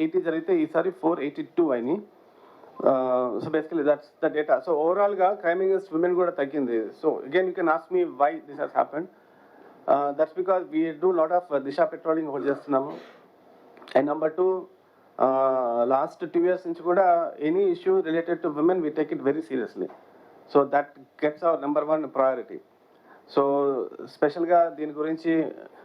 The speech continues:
మనము దిశ మొబైల్స్ కూడా తిప్పుతున్నాము కంటిన్యూస్‌గా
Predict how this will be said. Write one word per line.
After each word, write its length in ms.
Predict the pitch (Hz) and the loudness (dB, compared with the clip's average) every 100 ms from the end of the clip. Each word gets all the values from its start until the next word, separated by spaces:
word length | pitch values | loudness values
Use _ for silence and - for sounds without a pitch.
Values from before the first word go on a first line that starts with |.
| - - - 131 | -20 -18 -2 0
మనము 220 | 139 147 147 139 | 2 0 -2 -2
దిశ 120 | 131 165 | 0 0
మొబైల్స్ 320 | 156 156 156 156 | 2 0 -2 -4
కూడా 120 | 156 156 | -4 -4
తిప్పుతున్నాము 440 | 139 147 147 151 156 | -8 0 0 2 0
కంటిన్యూస్‌గా 520 | 131 147 147 143 - | -2 0 -2 -2 0